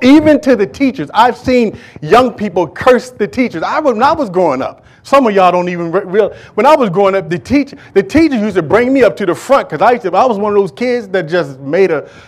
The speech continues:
I was like, I was the sh-, I, I wanted to have fun in class. I wanted there to learn. And teacher used to, used to bring me up, "Mister Hall." I will never forget him. I was, I don't know, I probably in second grade. "Gary, stop playing."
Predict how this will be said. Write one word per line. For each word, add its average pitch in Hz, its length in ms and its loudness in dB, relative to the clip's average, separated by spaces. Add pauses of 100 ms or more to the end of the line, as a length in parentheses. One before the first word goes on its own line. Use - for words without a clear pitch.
I 233 160 4
was 180 180 -2
like, 139 200 -2
I 190 180 0
was 196 180 -4
the 135 100 -6
sh-, - 140 -14
I, 185 340 2
I - 40 2
wanted 196 200 -2
to 160 60 -4
have 135 180 -4
fun 196 360 -2
in 139 120 -8
class. 107 380 -8
I 143 60 -4
wanted 202 260 -6
there 202 120 2
to 190 60 -2
learn. 180 320 -4 (1700)
And 143 300 -4
teacher 226 320 2
used 185 240 -4
to, 165 180 -2 (360)
used 196 280 -2
to 175 80 0
bring 208 360 2
me 247 140 2
up, 165 140 4
"Mister 226 360 2
Hall." 180 500 2
I 220 120 0
will 269 120 -2
never 240 200 -2
forget 240 260 -4
him. 196 100 -4
I 240 120 -4
was, 190 160 -6
I 196 120 -2
don't 165 180 -2
know, 127 120 0
I 165 100 2
probably 175 320 -2
in 170 60 -12
second 190 380 -4
grade. 131 260 -10 (1000)
"Gary, 113 280 -8
stop 123 280 -8
playing." 101 320 -14